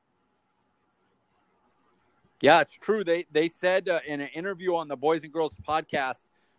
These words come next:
they talked to a defensive line coach who works with Neville Gallimore, and they said that him, Aldon Smith, and Gerald McCoy worked with him all year. Uh, another reason I think Aldon Smith, uh, might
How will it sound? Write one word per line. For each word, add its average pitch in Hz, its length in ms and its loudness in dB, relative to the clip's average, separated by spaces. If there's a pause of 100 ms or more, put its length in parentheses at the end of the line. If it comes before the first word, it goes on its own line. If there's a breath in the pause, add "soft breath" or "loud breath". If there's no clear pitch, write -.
they 147 140 2
talked 170 380 0
to 165 160 0
a 135 140 -4
defensive 156 540 -10
line 160 280 -4
coach 139 360 -6
who 143 80 -6
works 135 340 -4
with 127 140 -6
Neville 139 260 -2
Gallimore, 160 580 0 (380)
and 131 160 -4
they 147 100 -2
said 160 260 -2
that 131 120 -6
him, 170 380 -8 (120)
Aldon 160 380 -2
Smith, 165 420 -8 (140)
and 131 220 -8
Gerald 151 460 2
McCoy 147 600 0
worked 139 320 -4
with 135 160 -8
him 143 260 -10
all 151 320 4
year. 139 460 -4 (720)
Uh, 143 320 2
another 180 340 2
reason 175 300 -2
I 147 80 -2
think 165 340 -8
Aldon 147 360 0
Smith, 165 440 -4 (120)
uh, 120 480 -8 (120)
might 185 500 0